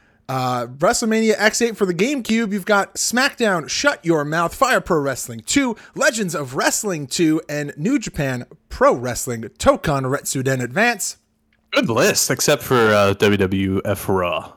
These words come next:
Speaker 1: That's a, it's a pretty good list, but listen, didn't you say, uh, when we did Raw and Raw two that you
Speaker 2: They were
Speaker 1: like
Speaker 2: shit?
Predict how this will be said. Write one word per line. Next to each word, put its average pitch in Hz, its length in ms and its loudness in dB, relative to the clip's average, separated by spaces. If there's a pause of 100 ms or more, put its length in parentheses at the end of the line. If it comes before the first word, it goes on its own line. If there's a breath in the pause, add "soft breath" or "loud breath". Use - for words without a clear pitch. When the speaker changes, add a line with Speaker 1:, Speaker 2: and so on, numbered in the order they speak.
Speaker 1:
That's - 220 -2
a, 392 520 2 (800 loud breath)
it's - 120 -20
a - 20 -20
pretty 403 240 -4
good 381 180 0
list, 370 300 0
but 302 240 0
listen, 196 380 -6 (500)
didn't 339 320 0
you 269 500 0
say, 170 600 0
uh, 165 920 -6
when 170 140 0
we 170 120 0
did 185 220 2
Raw 175 280 4
and 170 180 -2
Raw 156 160 2
two 135 400 -4 (180)
that 139 360 -2 (840)
you 190 540 -2
Speaker 2:
They 131 140 2
were 120 80 4
Speaker 1:
like 190 160 2
Speaker 2:
shit? 143 340 0